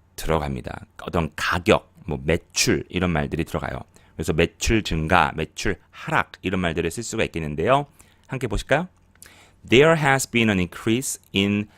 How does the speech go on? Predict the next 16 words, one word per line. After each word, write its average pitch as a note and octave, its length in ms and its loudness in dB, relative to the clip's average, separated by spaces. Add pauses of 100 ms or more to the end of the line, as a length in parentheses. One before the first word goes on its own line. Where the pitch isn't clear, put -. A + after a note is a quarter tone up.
(260)
the F#2 140 2
number G2 560 6
of D2+ 260 4
traffic F#2 540 2
accidents D2 600 -2
recently. B1 640 -6 (360)
그래서 A2 440 2 (180)
최근 C3+ 760 2
증가가 A2 800 2
보여졌-, F2 560 2
증가가 G2+ 440 2
있었다. D#2 640 2 (280)
어디에서? E2+ 800 2 (320)
교통사고 E3 1500 0 (400)
건수에 C#3 520 2
대해서. D2 520 0